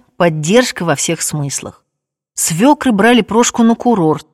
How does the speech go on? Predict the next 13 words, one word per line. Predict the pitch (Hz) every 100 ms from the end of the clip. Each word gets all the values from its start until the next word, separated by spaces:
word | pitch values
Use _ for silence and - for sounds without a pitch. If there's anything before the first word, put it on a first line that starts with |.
| _ _ -
задаривали | 156 175 214 240 233 226
подарками, | - 196 170 180 233 226 202 190
игрушками | 175 196 240 - 190
и | 175 170
одеждой, | 147 190 247 175 147 - - - -
водили | 170 202 269 240
по | 208
театрам | - 196 240 285 - 160 151 185
и | -
давали | 185 156 160 262 247
Катьке | - 220 - 202
приличные | 170 139 156 - 165 143
деньги. | 131 120 120 -